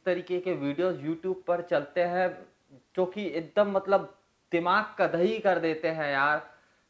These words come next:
सच्चाई बताता हूँ, पूरा सच इस वीडियो में आपको बताऊंगा कि ये टेंडर आखिर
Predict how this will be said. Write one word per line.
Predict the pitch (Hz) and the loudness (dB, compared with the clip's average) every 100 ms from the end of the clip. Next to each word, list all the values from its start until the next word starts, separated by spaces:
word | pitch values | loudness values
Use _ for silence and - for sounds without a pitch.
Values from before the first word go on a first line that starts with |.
| - | -4
सच्चाई | 202 - 233 240 254 | -4 2 4 4 4
बताता | 233 208 196 202 | 4 4 4 4
हूँ, | 190 196 208 208 _ _ _ _ _ | 4 2 -4 -10 _ _ _ _ _
पूरा | 240 262 269 262 | 0 8 8 8
सच | 254 - 247 233 | 4 0 0 0
इस | 226 190 | -6 -6
वीडियो | 214 214 | -6 -4
में | 202 196 | -2 -2
आपको | 190 - | -2 0
बताऊंगा | 196 190 175 175 185 190 190 - _ _ | 0 2 2 0 2 2 2 -6 _ _
कि | 226 | -4
ये | 233 220 | -2 0
टेंडर | 220 202 202 208 202 | 0 0 2 2 4
आखिर | 196 196 202 | 2 0 -8